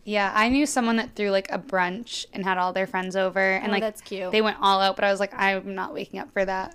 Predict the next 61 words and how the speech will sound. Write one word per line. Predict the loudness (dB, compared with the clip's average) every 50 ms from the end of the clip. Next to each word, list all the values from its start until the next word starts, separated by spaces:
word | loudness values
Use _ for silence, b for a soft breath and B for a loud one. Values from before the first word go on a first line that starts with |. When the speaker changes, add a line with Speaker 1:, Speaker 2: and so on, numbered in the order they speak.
| -10 -6
Speaker 2:
Yeah, | -2 2 4 4
Speaker 1:
As | 4 4
Speaker 2:
well, | 4 4
Speaker 1:
cool | 4 6
as | 6
I | 6
Speaker 2:
I | 4
mean, | 4
Speaker 1:
thought | 4 4 4
it | 4
Speaker 2:
that's, | 4 2
like, | 2 2 2
Speaker 1:
was. | 0 -4
Speaker 2:
so | -6 -6 -4 -4 -2 -2 -2 -4 -6
early. | -6 -4 -4 -4 -4 -6 -6 -6 -8 -8 -10 -8
Speaker 1:
Yeah, | -4 -2 -2 0 4
I | 6
mean, | 8 10 10 10
that | 8 8 6 4 2 0 -4
was | -6 -6 -4
particularly | -4 -2 -2 0 2 2 2 0 0
cool | 0 -2 -2
because, | -2 -2 -4 -6 -6 -6 -8 -10 -14 -16 _ _ -6
like, | -6 -6 -6 -8 -10
we | -8 -4 2
all | 4 4 4 4
kinda | 2 2 2 2 2 2 0
wanted | 0 0 -2
to | -2
be | -4 -4
princesses | -4 -4 -4 -4 -4 -6 -6 -4
growing | -2 0 2 2 2
up, | 2 0 -2
and | -4 -6
she | -4 -4 -4 -2
literally | 0 0 2 4 4 4 2 2
was | -2 -4 -6
just, | -8 -8 -6 -6
like, | -6 -6 -6 -10 -14
a |
girl | -10 -6 -6 -6 -6
from | -4 -4 -2
Speaker 2:
It | 0 0 0
was | 0 0
Speaker 1:
America | -2
and | -2 -2
Speaker 2:
also | -2 -2 -2 0
Speaker 1:
got | 0 -2 -4
to | -4 -4
be | -2
a |
Speaker 2:
so | 0 0
Speaker 1:
princess. | 0 -2 -4 -4 -2 -2 -2 -2 -2 -4
Speaker 2:
cool, | -4
too, | -4
because | -4 -6 -8 -8 -10 -10
she, | -10 -8 -8 -8 -6 -6 -6 -8 -8 -10 -14 -16 -20 -20 _ -20 -20 -20 -12 -6
I | -4 -2
mean, | -2 -2 -2 -4
like, | -6 -8 -8
obviously, | -8 -8 -8 -8 -10 -12 -12